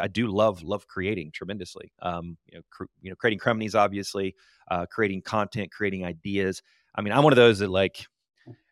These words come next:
I can just sit in a room for ten hours with a bunch of books and just think with a blank piece of paper in front of me, like, I just love using my brain and seeing where it goes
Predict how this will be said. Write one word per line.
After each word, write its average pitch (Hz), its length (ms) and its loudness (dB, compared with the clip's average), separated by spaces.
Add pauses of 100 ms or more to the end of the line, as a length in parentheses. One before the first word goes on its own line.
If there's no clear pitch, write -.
(140)
I 131 60 8
can 135 100 6
just 127 140 4
sit 151 160 6
in 123 60 2
a 113 80 6
room 117 240 2
for 113 120 -2
ten 110 220 0
hours 107 300 4
with 104 80 -4
a 98 40 -4
bunch 101 240 -2
of 95 80 -6
books 98 300 0
and 95 80 -6
just - 380 -8
think 113 340 -4
with 101 100 -4
a 92 60 -4
blank 92 300 -6
piece 117 180 -8
of - 60 -18
paper 101 260 -4
in 98 60 -8
front 101 240 -2
of 110 40 -6
me, 120 120 -4
like, 101 160 -4
I 104 80 2
just 117 240 -8
love 92 320 0
using 98 360 -4
my 92 140 -2
brain 98 460 -2
and 87 100 -12
seeing 98 300 -8
where 92 120 -6
it 87 120 -16
goes 92 520 -4